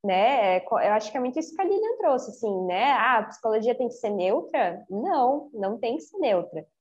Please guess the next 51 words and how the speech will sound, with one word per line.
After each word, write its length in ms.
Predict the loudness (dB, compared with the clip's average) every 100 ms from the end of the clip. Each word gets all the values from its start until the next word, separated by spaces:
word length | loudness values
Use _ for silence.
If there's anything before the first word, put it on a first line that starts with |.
| _
Né? 120 | 0 2
Nesse 220 | 2 0
sentido, 420 | -2 -2 -2 -2
quando 160 | 0 0
a 40 |
gente 280 | -2 -4 -2
toca 300 | 0 0 -2
nesse, 300 | -4 -4 -6 -6 -8 -6
nesse 340 | -4 -4 -4
tema 280 | 0 0 0
de 100 | -2
direitos 400 | -2 0 0 -2
humanos, 360 | -2 0 0 0
a 80 | -2
gente 180 | -2
precisa 220 | -6 -8 -6
se 140 | -6
posicionar, 720 | -2 -2 -2 -4 -2 -2 -4 -8 _ _ _ -2
né? 300 | 2 4 4
É 40 |
pra 180 | 4 2
isso 160 | 2
que 80 | -2
a 20 |
gente 200 | -4 -4
tá 120 | -2 -2
aqui, 340 | 0 0 2
a 60 | 0
gente 240 | -2 -4
fala 260 | 0 2 0
sobre 280 | -4 -2 -2 -4
isso, 260 | -8 -8
né? 300 | -6 -4 -6 -10 -20 _ _ 0
É, 580 | 6 8 8 6 4 2
e 140 | 0
o 60 | 0
quanto 300 | 2 2 0
a 40 |
gente 280 | -2 -2 -2
desvencilha 1040 | -2 0 0 -2 -4 -4 -2 2 4 4
a 40 | 2
psicologia 800 | -2 -4 0 0 0 -4 -2 0
da 120 | 0
política 680 | 0 -2 -2 -4 -8 -2 0
e 60 | 0
não 380 | 0 0 0 0
as 160 | -2
duas 240 | 0 -2 0
andam 280 | -2 -2
juntas, 520 | -2 -2 -2 -2 -4 -4
né? 260 | -6 -6